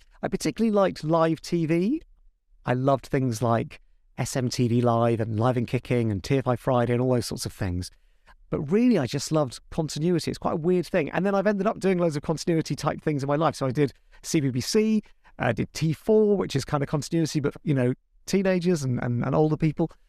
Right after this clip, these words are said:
I guess radio's got a bit of that about it as well. But that was my first love. As a teenager, I had a slightly formative experience where we were asked at school to, to go and do work experience. Now, I'm,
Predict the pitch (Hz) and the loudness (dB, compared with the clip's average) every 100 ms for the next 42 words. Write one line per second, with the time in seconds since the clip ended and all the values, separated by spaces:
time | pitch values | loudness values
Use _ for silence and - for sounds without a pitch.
0 | - - - - 156 170 - 156 190 143 | -20 -20 -12 -6 -4 -4 0 2 2 0
1 | 113 123 123 135 - 131 123 120 113 - | 0 -4 -2 -4 -4 -4 -2 -2 -2 -6
2 | - 110 131 95 87 - _ _ _ - | -4 -2 0 -2 -8 -20 _ _ _ -8
3 | - 214 - 208 156 170 156 143 _ - | 0 0 0 -2 0 0 0 -4 _ 0
4 | 175 156 - 139 127 98 87 _ _ _ | 2 0 -2 -2 -2 -2 -8 _ _ _
5 | _ _ _ _ - - 180 151 160 - | _ _ _ _ -16 -2 0 0 -4 -2
6 | 233 240 185 143 139 117 131 131 - 190 | 2 4 2 2 0 0 -2 -4 -2 0
7 | 196 143 - 190 175 160 156 156 - - | 0 -4 -2 0 0 0 -2 -2 -4 -4
8 | 151 147 135 - 139 143 143 139 - 156 | -2 0 -2 -2 0 2 2 0 -2 -2
9 | 156 208 180 - - - 170 156 123 131 | 0 2 2 0 -6 -2 -2 -2 -2 -2
10 | 117 - - 135 131 127 117 143 127 - | 0 -2 -2 0 0 0 2 0 0 -8
11 | - - 90 90 - 135 147 | -6 -4 -4 -8 -6 -2 -2